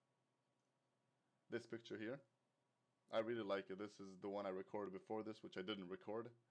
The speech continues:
which I'm really pissed about. And then we have another one, which is right here. And these pictures do look really realistic and good. It all depends on where you place the camera, how you place the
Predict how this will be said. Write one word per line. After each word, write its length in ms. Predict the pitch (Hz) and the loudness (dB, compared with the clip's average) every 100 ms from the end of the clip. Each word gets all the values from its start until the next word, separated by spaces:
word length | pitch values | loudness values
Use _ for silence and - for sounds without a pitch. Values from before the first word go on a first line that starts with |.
| _ _ - | _ _ -8
which 240 | 101 - 104 | -6 -2 2
I'm 220 | 95 92 104 | 2 0 -2
really 260 | 107 98 95 104 | 0 0 -2 -8
pissed 240 | 98 - | -8 -8
about. 320 | 98 123 123 - _ _ _ _ _ _ _ - | 0 0 0 -10 _ _ _ _ _ _ _ -2
And 200 | 113 110 | -2 0
then 140 | 113 | 0
we 80 | 107 | 2
have 140 | 104 104 | 2 2
another 200 | 110 110 | 0 2
one, 220 | 110 113 - _ | -2 -4 -10 _
which 200 | 95 95 | -8 -4
is 160 | 98 95 | -4 2
right 160 | 104 95 | 2 2
here. 240 | 92 - - _ 117 | -2 -6 -16 _ -6
And 100 | 120 | -2
these 160 | 139 | -4
pictures 300 | - 139 127 | -4 -4 -4
do 160 | 117 120 | -2 -2
look 120 | 117 117 | -2 -4
really 320 | 110 107 101 - | -4 -2 -4 -4
realistic 460 | 98 101 101 - 90 | -4 -2 -4 -8 -8
and 180 | 95 95 | -6 -2
good. 140 | 90 82 | -2 2
It 80 | 110 | 4
all 120 | 123 | 4
depends 380 | 117 123 113 104 | 2 -4 -2 -2
on 80 | 98 98 | -6 -4
where 180 | 104 107 | 0 2
you 160 | 104 101 | 0 -4
place 260 | - 101 - | -4 -4 -6
the 60 | |
camera, 480 | 92 104 101 101 95 95 | -8 -2 -2 0 -2 2
how 140 | 101 | 2
you 120 | 95 | 2
place 260 | 90 92 90 | -2 -6 -6
the 80 | 95 | -10